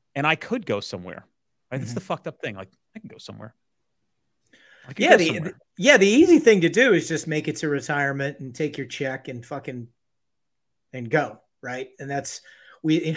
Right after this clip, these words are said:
Speaker 2: know, that's, uh, you know, a lot of, you hear in the military a lot. It's like, "I just, I just got two more years, two more years to retirement.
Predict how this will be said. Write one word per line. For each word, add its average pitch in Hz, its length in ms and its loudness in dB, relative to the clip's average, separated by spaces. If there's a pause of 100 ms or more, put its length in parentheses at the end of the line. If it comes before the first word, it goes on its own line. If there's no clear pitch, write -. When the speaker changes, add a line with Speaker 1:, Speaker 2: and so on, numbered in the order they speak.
Speaker 2:
know, 170 80 2
that's, 151 280 -2
uh, 156 240 -4
you 147 100 -6
know, 139 140 -10
a 135 40 -8
lot 143 300 -2
of, 160 140 -4 (260)
you 160 100 -2
hear 226 160 10
in 220 60 8
the 185 80 0
military 175 540 4
a 139 80 -2
lot. 131 220 -6
It's - 120 -16
like, 117 140 -18
"I 139 140 -14
just, 113 260 -14
I 131 120 -12
just 117 140 -12
got 123 240 -6
two 160 140 -6
more 165 180 -4
years, 131 420 -10 (260)
two 175 160 -4
more 190 160 2
years 185 300 4
to 175 120 -4
retirement. 160 680 -2